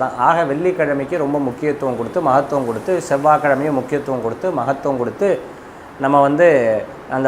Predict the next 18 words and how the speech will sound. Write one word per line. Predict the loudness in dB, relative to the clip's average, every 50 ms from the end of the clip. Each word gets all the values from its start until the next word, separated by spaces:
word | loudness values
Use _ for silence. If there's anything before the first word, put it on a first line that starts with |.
| 0 0
பூஜை | 0 0 0 2 2 4
ஜாமானங்களை | 4 4 4 4 4 2 2 0 0 -2 -2 0
கழுவாம | 0 0 2 2 0 0 2 0 0 2 2
இந்த | 0 4 4 4 4 4
மத்த | 2 0 0 0 0 2
இதர | 2 2 2 2 2
நாட்கள் | 2 0 0 0 0 -2 -2 -2 -2
செஞ்சுட்டோம் | -2 -2 -4 -2 0 0 0
அப்படின்னு | 0 0 -4 -4 -6 -6 -6
சொன்னா | -4 -2 -2 -2 -2 -4 -10 -16 -18 -18 -10 -4 -2
ரொம்ப | 0 2 2 2
நல்ல | 4 4 2 2 4 4
பலன்களை | 2 2 2 0 -2 -4
கொடுக்கும். | -4 -6 -6 -8 -4 0
குறிப்பிட்டு | 2 2 2 2 0 -2 0 2
நான் | 2 4 4 2
எப்பவுமே | 2 0 -2 -2 -2 -2 -2 -2
சொல்லுவேன், | -2 0 2 2 2